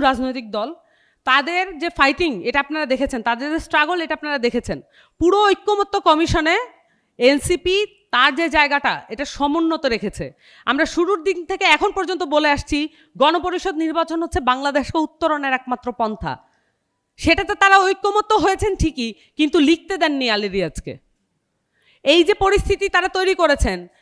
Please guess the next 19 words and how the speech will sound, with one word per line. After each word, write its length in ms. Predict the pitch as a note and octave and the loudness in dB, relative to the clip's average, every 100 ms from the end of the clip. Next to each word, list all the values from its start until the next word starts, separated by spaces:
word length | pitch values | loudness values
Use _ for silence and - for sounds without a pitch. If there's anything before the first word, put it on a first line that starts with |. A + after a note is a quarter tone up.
| _ _ - | _ _ 2
তারা 220 | C#4 F4 G4+ G4 - | 6 8 6 4 2
ঐক্যমত্য 500 | D#4+ G#4 G#4 G#4+ G#4+ | 2 2 0 -2 -2
কমিশনে 400 | G#4 G4+ - G4+ | 0 0 0 0
যেমন 220 | G4 F#4+ F#4 | 0 0 0
গুন্ডামি 360 | F4 F4 F#4 | 0 0 0
মাস্তামি 440 | F#4 F4+ F#4+ F#4 F#4+ | 0 -2 -2 -2 -2
করেছেন, 320 | F#4 F#4 G#4 | -4 -4 -2
তারা 180 | F#4 E4+ | 0 2
এলাকায় 420 | E4 F#4 G4 G4 E4+ | 4 4 4 4 4
একইভাবে 360 | D#4 E4+ D#4+ D#4 | 2 0 0 0
গুন্ডামি 360 | C#4 C4+ B3+ A#3+ | -4 -4 -4 -2
মাস্তানি 340 | G#3 - F3 D#3+ | -4 -4 -6 -4
করেন 260 | C#3+ A#2 A2+ _ _ _ _ - | -6 -8 -18 _ _ _ _ -4
এবং 120 | B3 D4+ | -2 2
তারা 180 | E4 F4 | 4 4
মনে 200 | G4 F#4+ | 4 0
করেন 220 | G4+ G#4 F#4+ D#4+ | 2 0 2 0
মাস্তানি 340 | F4 G4+ G4 | 0 -2 -4
করেই 280 | F#4+ G4 | -4 -2